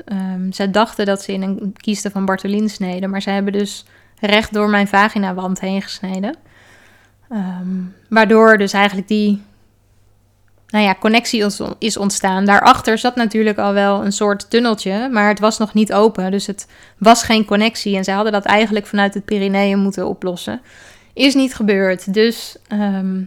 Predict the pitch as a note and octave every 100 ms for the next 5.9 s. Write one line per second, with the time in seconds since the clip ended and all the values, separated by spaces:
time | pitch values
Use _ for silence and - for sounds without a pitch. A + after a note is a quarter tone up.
0 | - D#4 E4 A#3+ A3+ - A#3+ G#3+ - A#3+
1 | A#3 A3+ A3+ A3 A3+ A3+ A3 G#3+ - A3
2 | G3+ G3+ G#3 G#3 G3+ B3 A#3 - G3 F#3+
3 | G3 F#3+ - - G#3+ G#3+ A#3 A3+ A3 A3+
4 | A3 A#3 A3+ G#3 A3 G#3 G#3 G#3+ G#3+ G#3
5 | G#3 G3 G3+ G3 F#3+ A3+ D4 -